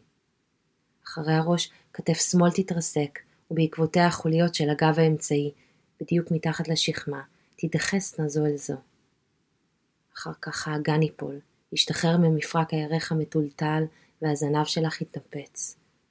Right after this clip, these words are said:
הרגליים יישמטו כמו ענפים שעוזבים גזע עץ חולה. לבסוף, כפות הידיים יתכנסו כמו ברפלקס של ילוד,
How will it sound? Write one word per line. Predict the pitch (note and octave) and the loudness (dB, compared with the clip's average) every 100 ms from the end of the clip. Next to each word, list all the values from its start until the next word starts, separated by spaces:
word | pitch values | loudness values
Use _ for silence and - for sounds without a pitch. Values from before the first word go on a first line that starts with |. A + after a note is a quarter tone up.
| _ - | _ -4
הרגליים | D#3+ E3 F3+ F#3 | 0 4 8 8
יישמטו | F3 - D#3 - F3+ E3+ | 6 2 0 0 -2 0
כמו | E3 D#3 | 0 0
ענפים | D3+ - - F3 F3+ | 0 -6 -2 0 0
שעוזבים | - D3+ C#3+ D#3 D#3+ - - | 0 -4 0 0 0 -6 -4
גזע | E3+ D#3 | -4 -2
עץ | D#3 D3+ - | -4 -4 -8
חולה. | - D3 C#3+ - _ _ _ _ _ _ _ _ | -8 -12 -12 -18 _ _ _ _ _ _ _ _
לבסוף, | D#3 D3+ - F3+ E3+ - - _ - _ - | -10 -2 2 2 2 -4 -18 _ -18 _ -10
כפות | D#3+ F3 E3+ | -4 -2 0
הידיים | D#3+ D#3 D#3+ E3 | 0 2 2 2
יתכנסו | D#3+ D#3+ D3+ - F3 | 2 -2 0 0 0
כמו | - E3 | 2 2
ברפלקס | E3 E3 D#3 - F3 E3+ | 4 4 2 0 0 0
של | - D#3+ | 2 4
ילוד, | D3+ D#3 D#3+ D#3+ | 4 6 6 6